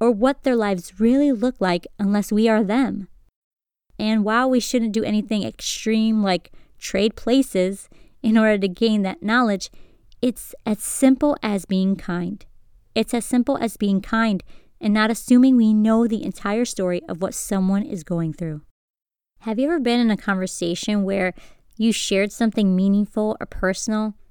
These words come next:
and the other person watered down the impact by their reaction?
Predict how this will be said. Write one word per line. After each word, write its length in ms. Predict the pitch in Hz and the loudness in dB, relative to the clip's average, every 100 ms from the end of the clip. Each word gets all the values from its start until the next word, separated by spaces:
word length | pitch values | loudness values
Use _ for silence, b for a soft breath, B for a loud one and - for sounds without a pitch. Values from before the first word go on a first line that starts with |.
| - - - | -20 -10 0
and 120 | 214 | 0
the 140 | 220 | 2
other 280 | 208 202 240 | 0 0 0
person 580 | 240 - 202 - 214 185 | -2 -2 -2 0 -2 0
watered 420 | 175 175 180 208 | -2 -2 -2 -2
down 240 | 180 185 180 | -2 -2 -2
the 140 | 185 - | -4 -6
impact 500 | 185 - 185 196 - | -6 -4 -4 -6 -6
by 140 | 190 | -4
their 160 | 185 185 | -2 0
reaction? 600 | 185 185 - 226 226 | -2 -4 -6 -4 -4